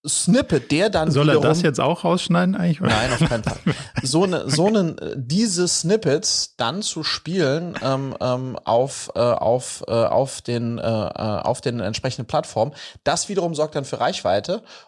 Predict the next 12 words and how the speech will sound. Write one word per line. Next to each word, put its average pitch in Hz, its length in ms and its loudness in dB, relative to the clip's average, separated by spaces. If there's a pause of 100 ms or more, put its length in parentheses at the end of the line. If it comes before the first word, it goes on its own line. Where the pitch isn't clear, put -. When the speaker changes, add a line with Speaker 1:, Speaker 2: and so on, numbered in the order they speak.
(160)
Speaker 1:
Und 113 220 -12
das 139 280 0
Speaker 2:
Ja. 127 120 -2
Speaker 1:
macht - 140 -6
wieder 135 160 -6
total 120 320 -4
viel - 160 -10
Sinn. 170 480 -2 (320)
Äh, 123 80 0
und 127 260 -2
insofern 139 500 -4
ist, - 300 -6